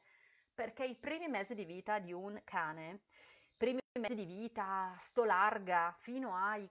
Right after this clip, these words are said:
quattro mesi e mezzo, cinque, sono quelli più importanti in assoluto. Sai che quello che succede,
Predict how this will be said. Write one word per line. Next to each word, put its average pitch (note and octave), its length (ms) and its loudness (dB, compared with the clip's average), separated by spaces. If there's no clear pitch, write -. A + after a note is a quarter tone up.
quattro A#3+ 360 0
mesi A3+ 220 -2
e G#3+ 40 0
mezzo, A#3 300 -4
cinque, F3+ 840 -8
sono C4+ 760 -4
quelli G3+ 640 -10
più C4 180 -8
importanti A#3 680 -10
in G3+ 80 -14
assoluto. - 680 -18
Sai G4+ 280 4
che E3 440 -6
quello C#4+ 380 -2
che G3+ 140 -6
succede, A#3 960 -4